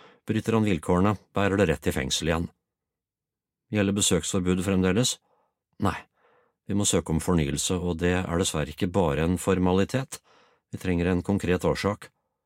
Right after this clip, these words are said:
Jeg bor på hemmelig adresse på grunn av ham. Er ikke det årsak nok?» «Det går sikkert i orden, og jeg skal ta meg av det praktiske. I mellomtiden har du nummeret mitt. Det er bare å ringe hvis det er noe.»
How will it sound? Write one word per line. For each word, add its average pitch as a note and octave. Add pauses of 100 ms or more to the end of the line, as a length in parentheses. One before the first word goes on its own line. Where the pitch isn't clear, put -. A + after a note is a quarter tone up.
(280)
Jeg G#2+
bor G2
på A2+
hemmelig F#2+
adresse F#2+
på A#2+
grunn G#2
av F#2+
ham. F#2 (560)
Er G2+
ikke G2+
det F#2+
årsak F#2
nok?» C3+ (720)
«Det -
går -
sikkert -
i D2+
orden, D2
og -
jeg D3+
skal -
ta G#2+
meg C2+
av D#2
det D#2
praktiske. C2+ (460)
I D3
mellomtiden B2+
har G#2
du G2+
nummeret C2+
mitt. - (180)
Det -
er F#2+
bare B2+
å D3
ringe D2
hvis C#2+
det F#2
er C#2
noe.» F2+